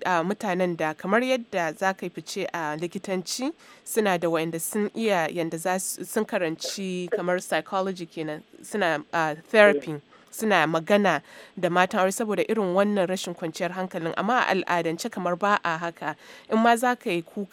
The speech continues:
za ka yi, a, hira da, sai dai ka yi hira da aboki ko ƙawa to shi ne yake sa mutane ɗin sai a riƙa baka irin waɗannan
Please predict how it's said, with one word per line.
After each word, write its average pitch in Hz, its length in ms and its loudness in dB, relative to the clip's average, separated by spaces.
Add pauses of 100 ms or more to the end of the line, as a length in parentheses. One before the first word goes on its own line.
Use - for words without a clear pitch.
za 220 200 4
ka - 140 -8
yi, 165 220 -2 (140)
a, 170 260 0 (320)
hira 233 260 4
da, 190 140 4 (260)
sai 226 140 0
dai 226 100 4
ka 220 120 -4
yi 170 60 -2
hira 190 200 0
da 165 180 2
aboki 165 560 -4
ko 185 220 -6
ƙawa 175 380 4 (400)
to 202 160 4
shi 277 180 -2
ne 247 160 6
yake 226 240 0
sa 208 240 2
mutane 175 400 -2
ɗin 196 100 -4
sai - 140 0
a 185 80 4
riƙa 180 160 -6
baka 185 320 0
irin 180 240 -2
waɗannan 170 640 -2